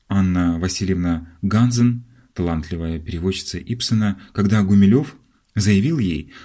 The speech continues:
что с юности питает антипатию к творениям знаменитого норвежца. А Григорий Лозинский,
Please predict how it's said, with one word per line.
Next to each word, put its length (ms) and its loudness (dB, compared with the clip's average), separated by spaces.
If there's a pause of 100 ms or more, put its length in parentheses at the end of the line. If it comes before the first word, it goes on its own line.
что 260 -6
с 100 -4
юности 480 -2
питает 580 -4 (140)
антипатию 640 -4
к 100 -12
творениям 580 0 (220)
знаменитого 760 -2
норвежца. 680 -8 (1300)
А 200 2
Григорий 400 4
Лозинский, 720 0